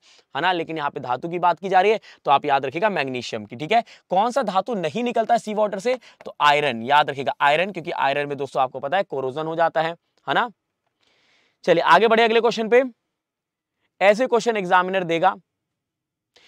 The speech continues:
अगले क्वेश्चन बढ़ते हैं, अगला सवाल आपकी स्क्रीन पर ये रहा। ठीक है, लज्जा, लज्जा is a controversial book, who is the author of this book? दोस्तों लज्जा एक विवादास्पद पुस्तक है,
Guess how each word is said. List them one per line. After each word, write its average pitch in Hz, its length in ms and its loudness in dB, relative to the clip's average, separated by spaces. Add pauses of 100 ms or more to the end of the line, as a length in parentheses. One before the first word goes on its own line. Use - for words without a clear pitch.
(220)
अगले 247 240 6
क्वेश्चन 240 260 0
बढ़ते 220 220 0
हैं, 240 240 -4
अगला 233 240 2
सवाल 202 320 2 (120)
आपकी 214 320 -2
स्क्रीन 175 360 -6
पर 175 280 2 (300)
ये 127 300 0
रहा। 160 260 2 (500)
ठीक 170 100 0
है, 285 140 2 (320)
लज्जा, 185 800 2
लज्जा 196 760 2 (140)
is 202 180 -4
a 240 100 6 (120)
controversial 214 880 2
book, 190 260 0
who 214 420 -2
is 233 80 -4
the 208 180 -2 (100)
author 185 260 4
of 190 140 4
this 180 160 -2
book? 160 240 -2 (320)
दोस्तों 202 220 0
लज्जा 190 380 0
एक 214 360 -2 (200)
विवादास्पद 165 920 2 (220)
पुस्तक 185 360 -2 (120)
है, 185 280 4